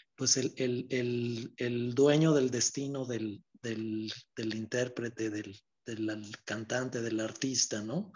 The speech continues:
Es decir, que decías que, bueno, que si la disquera lo, lo, lo llevó bien, lo llevó mal, ¿qué tal, qué tanto sigue siendo así? Y el otro es el fenómeno de la academia, que, bueno, pues nosotros detectamos que, que pudo haber sido que la academia cambiara un poco todo el modelo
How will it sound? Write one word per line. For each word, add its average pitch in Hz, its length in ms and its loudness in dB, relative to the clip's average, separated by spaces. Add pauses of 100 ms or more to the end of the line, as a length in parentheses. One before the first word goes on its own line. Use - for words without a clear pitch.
(440)
Es 131 140 2
decir, 131 220 4
que 131 140 2
decías 123 340 4
que, - 80 -4
bueno, 131 280 0
que 120 100 -6
si 123 140 0
la 113 240 -2
disquera 131 420 2
lo, 113 160 -4 (140)
lo, 110 220 -4
lo 107 180 -2
llevó 113 280 0
bien, 127 300 0
lo 117 80 -4
llevó 120 300 -2
mal, 127 240 -2
¿qué 160 100 2
tal, 165 400 6
qué 170 80 4
tanto 165 320 4
sigue 147 240 4
siendo 147 300 0
así? 175 280 2 (360)
Y 147 100 8
el 156 140 10
otro 180 180 8
es 190 100 6
el 165 120 4
fenómeno 165 500 4
de 135 120 2
la 123 100 0
academia, 131 680 0
que, 131 100 -4
bueno, 156 240 2
pues 135 140 -4
nosotros 151 480 0
detectamos 151 640 4
que, 127 320 0
que 120 220 0
pudo 143 280 2
haber 151 140 4
sido 147 280 2
que 143 100 -4
la 127 80 0
academia 131 480 -2
cambiara 135 420 4
un 139 140 -2
poco 139 340 -2
todo 147 280 4
el 139 120 0
modelo 135 680 0